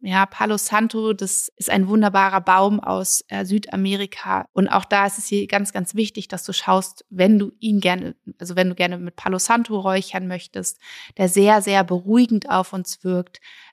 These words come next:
ähm, dass du schaust, aus welcher Quelle, von welcher Quelle du ihn kaufst. Das ist wirklich keine Region, aus keinen Regionen ist, wo die, wo die Bäume vom Aussterben, ähm, bedroht sind, sondern dass vielleicht wirklich nur so, wie ich eben meinen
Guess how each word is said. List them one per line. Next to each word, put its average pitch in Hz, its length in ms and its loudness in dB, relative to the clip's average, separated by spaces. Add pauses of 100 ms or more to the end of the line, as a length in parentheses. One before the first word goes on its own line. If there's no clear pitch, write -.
ähm, 185 140 2
dass 185 160 -4
du 196 80 -4
schaust, 180 400 0
aus - 160 -10
welcher 180 240 -10
Quelle, 202 720 0
von - 180 -6
welcher 185 240 -2
Quelle 202 320 2
du 190 140 -4
ihn 180 160 -10
kaufst. 180 480 0
Das 196 120 -10
ist - 160 -12
wirklich 196 400 -2 (600)
keine 208 440 2
Region, 202 500 2
aus - 180 -6
keinen 202 240 -2
Regionen 202 520 0
ist, - 280 -8
wo 196 100 -10
die, 185 360 -12 (280)
wo 190 180 -6
die 185 100 -2
Bäume 185 340 0
vom 190 240 -10 (120)
Aussterben, 180 720 0 (400)
ähm, 185 120 4
bedroht 202 420 4
sind, 190 140 -6
sondern 185 220 -6
dass 190 140 -10
vielleicht 190 360 -4
wirklich 202 280 -2
nur 196 160 2
so, 180 180 -4
wie 185 180 -12
ich - 220 -2
eben 190 180 0
meinen 175 360 -2